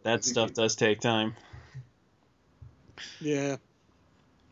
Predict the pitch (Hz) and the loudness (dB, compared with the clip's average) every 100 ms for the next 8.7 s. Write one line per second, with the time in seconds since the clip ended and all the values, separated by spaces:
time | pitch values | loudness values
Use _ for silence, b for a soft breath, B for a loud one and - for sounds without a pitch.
0 | - - - 147 202 208 190 196 196 185 | -20 -20 0 6 10 10 8 6 8 6
1 | 156 175 180 165 180 180 175 165 147 120 | 8 8 8 6 6 8 8 6 4 4
2 | 143 139 156 - 151 151 139 - 160 147 | 2 4 2 6 6 6 4 4 6 8
3 | 151 151 143 143 151 143 147 135 - 139 | 6 4 2 2 4 4 4 2 4 2
4 | 123 120 135 127 139 131 123 127 127 - | 4 2 2 2 2 4 6 8 8 8
5 | 127 131 135 - _ B B 127 B B | 4 6 2 -2 _ B B -16 B B
6 | B 131 151 262 240 196 190 175 185 202 | B -2 6 8 10 8 6 6 10 10
7 | - 151 185 202 170 135 139 - - 127 | 10 2 6 8 8 6 4 0 0 4
8 | 156 135 - 170 160 127 | 6 4 6 8 8 8